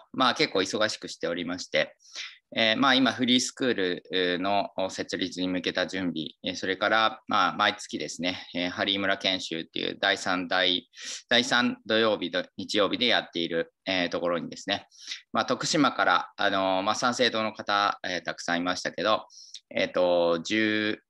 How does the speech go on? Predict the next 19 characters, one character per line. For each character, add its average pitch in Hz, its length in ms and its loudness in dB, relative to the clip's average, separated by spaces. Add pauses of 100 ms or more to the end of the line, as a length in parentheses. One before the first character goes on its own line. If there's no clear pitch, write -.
(180)
合 113 200 2
計 101 180 2
十 101 260 0
五 104 140 0
人 107 180 -2
ぐ 101 80 0
ら 76 100 4
い、 - 80 -6 (240)
え 90 100 -4
ー、 87 40 -4
参 85 200 -2
加 85 100 0
い 82 100 -4
た - 100 -6
だ 87 120 -2
き 82 120 -10
ま 85 120 -2
し - 80 -10
て 80 280 -4